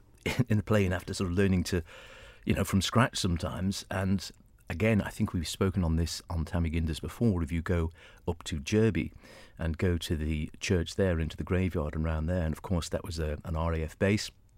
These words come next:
And I think there were a lot of Polish and Canadian, from memory, pilots who were training over here. And you see there's quite, I can't remember the number now, but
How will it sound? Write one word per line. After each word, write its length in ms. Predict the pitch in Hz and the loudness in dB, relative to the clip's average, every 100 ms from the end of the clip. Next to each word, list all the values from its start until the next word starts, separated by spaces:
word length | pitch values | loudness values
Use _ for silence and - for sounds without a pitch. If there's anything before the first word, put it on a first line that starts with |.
| _ - - - - - | _ -20 -20 -20 -8 -4
And 80 | |
I 40 | 92 | -2
think 160 | 92 | -2
there 80 | 82 | -2
were 60 | 78 | 0
a 40 | |
lot 160 | 90 98 | 0 0
of 120 | - | -4
Polish 400 | - 95 90 78 | -2 0 0 -2
and 100 | 78 | -4
Canadian, 460 | - 87 98 92 80 | 0 0 2 0 -2
from 180 | 82 78 | 0 0
memory, 340 | 78 78 76 - - - - | 0 -2 -4 -10 -20 -18 -10
pilots 440 | - 82 78 - | -2 0 0 -2
who 100 | 92 | -4
were 40 | 80 | -4
training 400 | - 92 78 78 | -2 0 0 -2
over 140 | 76 | -2
here. 360 | 69 90 80 67 - - - - - | -2 0 0 -2 -10 -20 -20 -20 -8
And 140 | 90 | -4
you 80 | 85 | -4
see 420 | - 95 87 82 - _ | -2 0 0 -2 -8 _
there's 100 | - - | -12 -10
quite, 360 | - 104 92 - | -4 -2 -2 -4
I 60 | |
can't 220 | - - | -8 -6
remember 320 | 82 80 92 82 | -2 0 0 0
the 80 | |
number 220 | 73 69 73 | -4 -4 -4
now, 240 | 71 71 | -4 -4
but 180 | 76 | -6